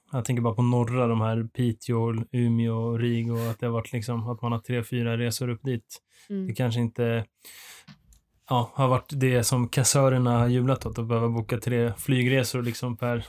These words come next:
Speaker 1: per säsong när man spelar inför några, några hundra i allsvenskan kanske.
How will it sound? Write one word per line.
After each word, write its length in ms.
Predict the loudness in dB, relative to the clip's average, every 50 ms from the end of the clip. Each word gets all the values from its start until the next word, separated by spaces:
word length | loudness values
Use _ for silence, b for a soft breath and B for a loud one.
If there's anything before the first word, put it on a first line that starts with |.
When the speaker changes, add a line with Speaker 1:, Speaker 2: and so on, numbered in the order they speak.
| -12 _ -2
Speaker 1:
per 120 | -2 0
säsong 300 | 0 0 2 2 2 2
när 60 | 2
man 100 | 2 0
spelar 260 | -2 -2 -2 -2 0 0
inför 180 | -2 -2 -2
några, 360 | -2 0 0 0 -2 -2 -4 -4
några 260 | -4 -2 -2 0 0
hundra 300 | 0 0 0 0 -2 -2
i 20 | -4
allsvenskan 440 | -6 -6 -8 -8 -8 -8 -10 -12 -10
kanske. 280 | -10 -10 -12 -12 -14